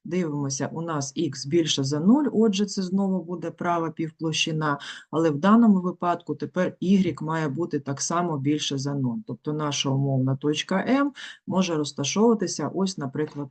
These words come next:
тут. Давайте перевіряти, чи правильно ми зробили. По X додатня координата, по Y додатня, отже, умова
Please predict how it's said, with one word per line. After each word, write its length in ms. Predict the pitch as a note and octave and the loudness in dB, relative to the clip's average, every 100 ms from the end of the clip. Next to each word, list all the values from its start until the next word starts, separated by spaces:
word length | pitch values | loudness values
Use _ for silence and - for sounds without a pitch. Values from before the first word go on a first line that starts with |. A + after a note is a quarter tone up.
| - | -10
тут. 140 | G#2 | -6
Давайте 400 | C#3+ C#3+ C#3+ C#3 | 0 2 0 0
перевіряти, 640 | C3+ D3+ D#3+ F#3 A#3 B3+ E3 | -2 0 2 4 4 4 -2
чи 140 | - | -6
правильно 500 | - D#3+ D3+ D3 C#3+ | -4 -2 0 -2 -2
ми 120 | C3+ | -2
зробили. 560 | C3+ C#3 B2+ A#2+ A#2+ B2 - | 0 -2 -2 -4 -4 -6 -2
По 140 | F3+ | 0
X 380 | E3+ D#3 - C3 | 0 -2 -6 -4
додатня 540 | B2+ D#3 A3+ D4 A#3+ G#3 | -2 2 4 4 4 2
координата, 800 | F#3+ F3+ F3+ E3+ D#3+ D3 C#3+ - - - _ - | 0 -2 -2 -2 -4 -2 -4 -6 -14 -18 _ 0
по 80 | |
Y 480 | F3 E3 D3+ D3 D3 | 2 2 0 -2 -2
додатня, 640 | D3 D#3+ A3 C#4 A#3+ G3+ - | -2 2 4 6 6 4 4
отже, 320 | D#3+ D3 D3+ | -2 -2 -2
умова 520 | D#3 D#3 D3+ C#3+ | -2 -4 -4 -4